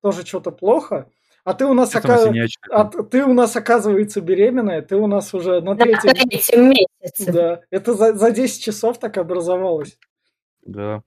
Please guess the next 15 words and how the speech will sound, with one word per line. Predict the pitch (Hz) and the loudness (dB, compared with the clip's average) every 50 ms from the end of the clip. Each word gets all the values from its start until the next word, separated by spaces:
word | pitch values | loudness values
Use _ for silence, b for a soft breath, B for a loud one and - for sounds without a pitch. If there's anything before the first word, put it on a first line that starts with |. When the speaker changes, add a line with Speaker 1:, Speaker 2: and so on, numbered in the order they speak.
| _ _ - | _ _ -12
Speaker 2:
а | 110 110 | -10 -10
осьминожки | 104 - - 131 131 135 131 135 147 | -8 -6 -6 -4 -4 -4 -6 -6 -8
быстро | 131 127 117 - 110 | -8 -8 -6 -6 -8
растут. | 107 101 - - 101 104 | -8 -10 -10 -12 -2 0
Speaker 1:
В | 196 | 2
общем, | 247 254 - - 233 220 214 | 2 2 0 -2 -4 -2 2
это | - 254 294 302 330 247 | 2 2 2 2 -2 -2
черная | - 269 277 269 233 226 208 196 | 0 0 0 0 0 0 -2 0
жидкость | 175 196 285 294 - 254 233 - - | 0 -2 -4 -2 -4 -6 -6 -4 -4
репродукционную | 196 - - 185 180 190 180 175 _ _ - - 208 208 202 190 180 160 | -6 -4 -6 -6 -4 -4 -6 -6 _ _ -4 -2 0 0 0 -4 -8 -10
систему | - - 175 - - 220 214 220 208 170 | -12 -16 -18 -10 -6 -6 -4 -4 -6 -6
прям | - - 160 160 151 147 | -8 -8 -8 -8 -8 -10
повышает | - - 147 156 151 - - 180 180 170 156 147 143 | -12 -10 -10 -10 -10 -10 -10 -8 -6 -6 -8 -8 -10
до | 143 147 | -12 -10
максимума. | 143 147 147 147 - _ _ 151 139 139 139 - | -10 -10 -12 -12 -14 _ _ -20 -20 -20 -20 -20